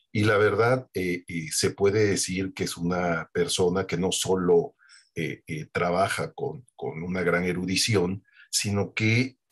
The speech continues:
tiene una capacidad interpretativa que es característica del trabajo filosófico. Entonces, eh, realmente el suyo es un perfil muy interesante en términos intelectuales, en términos académicos,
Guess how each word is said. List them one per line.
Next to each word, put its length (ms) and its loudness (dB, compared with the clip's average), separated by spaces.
tiene 440 4
una 320 2
capacidad 600 0
interpretativa 880 -2
que 120 0
es 100 0
característica 880 -2
del 140 -6
trabajo 360 -6
filosófico. 640 -8
Entonces, 440 2
eh, 160 2
realmente 680 2
el 100 2
suyo 260 2
es 100 -2
un 140 -2
perfil 500 -2
muy 220 4
interesante 760 0
en 160 -6
términos 420 2
intelectuales, 760 -2
en 100 -2
términos 380 2
académicos, 720 -4